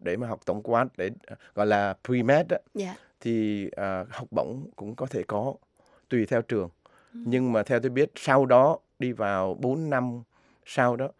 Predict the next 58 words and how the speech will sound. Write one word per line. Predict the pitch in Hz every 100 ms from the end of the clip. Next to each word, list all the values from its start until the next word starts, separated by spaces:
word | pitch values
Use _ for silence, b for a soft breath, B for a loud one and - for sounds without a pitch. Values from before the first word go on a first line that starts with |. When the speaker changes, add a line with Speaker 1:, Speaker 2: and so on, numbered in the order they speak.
| b b
Speaker 1:
thì | -
học | 101 95
bổng | 110 76
không | 107 - 110
có | 135
nhiều | 117 92
lắm. | 90
Speaker 2:
Dạ, | 208 170 -
đó | 208
là | 254
cái | 220
Speaker 1:
Rất | 247
Speaker 2:
câu | 240
hỏi | 220 175 202
mà | 233
Trà | 190
Speaker 1:
vâng. |
Speaker 2:
My | 196
đang | 202 196
nhận | 190 175
được | 175
lúc | 220 247
này | 208 180
nè. | 175
Bạn | 160 170 185
Dương | 214 202
Đức | 185
Việt | 208 185
hỏi | - 147
là | 226
có | 196 - 262
học | 349 262
bổng | - 175 170 294
y | 277 269
khoa | 285 262
ở | 208
Mỹ | 220 180 170
không? | - 262 233 - b b b b
Speaker 1:
Học | - 143
bổng | - 113
y | 139 160
khoa | - 143
ở | 104 120
Mỹ | 120 107 131
chỉ | 104 101 127
cho | - 127
giáp, | 127 135 - - - _ -
ờ, | 127 98 95 -
ờ, | 95 92 87 -
được | - 107
ứng | - 139
dụng | 123 95 95
vào | 107 101 95 -
bốn | 127 151
năm | 143 120
đầu | 107
mà | 95 95
thôi. | 131